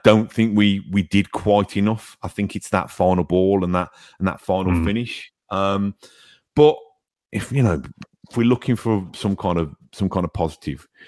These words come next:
Speaker 1: like you said, what are we, a point behind Spurs now? I think we're a,
Speaker 2: Um,
Speaker 1: a point behind Spurs. We're still five points a-,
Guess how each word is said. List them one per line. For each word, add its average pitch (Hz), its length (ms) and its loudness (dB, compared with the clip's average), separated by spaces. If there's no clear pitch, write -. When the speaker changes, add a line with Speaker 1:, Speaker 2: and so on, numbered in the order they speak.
Speaker 1:
like 110 220 -2
you 95 160 0
said, 107 260 -2
what 117 160 2
are 113 200 2
we, 120 300 -2
a 110 80 -4
point 127 300 0
behind 127 220 0
Spurs 131 380 0
now? 151 280 -2
I 85 340 0
think 120 160 2
we're 113 100 4
a, 104 40 2
Speaker 2:
Um, - 100 -8
Speaker 1:
a - 120 -20
point 123 180 0
behind 117 200 2
Spurs. 131 280 2
We're 131 80 0
still 147 240 0
five 131 360 0
points 123 280 -2
a-, 107 140 4